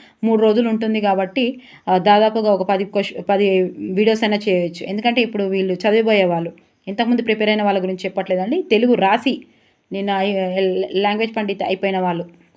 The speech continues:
మళ్ళా సెకండ్ రోజు ఉంది లాంగ్వేజ్ పండిత్, మధ్యలో ఎక్కడుందో తెలియదు. ఆ, దయచేసి వాళ్ళ గురించి చెప్తున్నాను నేను, వాళ్ళు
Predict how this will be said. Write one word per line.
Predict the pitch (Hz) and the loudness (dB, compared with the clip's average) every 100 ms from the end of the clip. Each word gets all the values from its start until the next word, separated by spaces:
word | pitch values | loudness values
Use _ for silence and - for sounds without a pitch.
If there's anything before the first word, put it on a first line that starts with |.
| - | -14
మళ్ళా | 165 196 226 | -4 2 2
సెకండ్ | 240 214 214 214 | 2 0 -2 -2
రోజు | 208 202 | -2 -2
ఉంది | 214 226 185 | -4 -2 -2
లాంగ్వేజ్ | 190 190 185 190 196 208 | 0 -2 -2 -4 -6 -4
పండిత్, | 180 175 170 247 339 - _ _ _ _ - | -4 -2 -2 -2 -6 -12 _ _ _ _ -6
మధ్యలో | 190 226 214 | 0 2 2
ఎక్కడుందో | 214 214 202 | 2 -2 -2
తెలియదు. | 196 185 185 247 - _ _ - - | -2 0 0 -2 -6 _ _ -20 -8
ఆ, | 175 170 | -4 0
దయచేసి | 202 208 240 240 | 2 2 0 0
వాళ్ళ | 196 190 196 | 0 0 0
గురించి | 190 208 208 | -2 -4 -4
చెప్తున్నాను | 175 190 185 175 | -6 -4 -4 -2
నేను, | 175 269 | -4 -2
వాళ్ళు | 262 180 185 175 160 | 0 0 0 0 -2